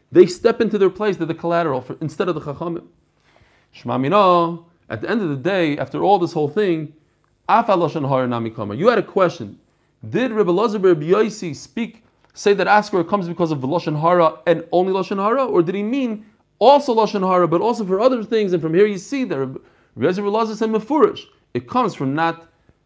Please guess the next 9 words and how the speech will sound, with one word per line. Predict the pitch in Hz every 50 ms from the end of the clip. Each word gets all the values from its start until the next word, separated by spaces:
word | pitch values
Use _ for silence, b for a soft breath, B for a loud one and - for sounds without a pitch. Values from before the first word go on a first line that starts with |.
| _ -
being | 135 160 165
mafresh, | 170 208 233 - - 123 110 -
Trumas, | - - 151 147 147 143 143 - -
Trumas | - - 151 147 147 143
and | 175 175
Maasros. | 196 220 196 - - - - - _ _ _ _ _ _ _ _ _ _ _ 175
And | 214 247 208 165 156 147
Lashon | 156 147 151 143 127
Hara. | 117 113 - -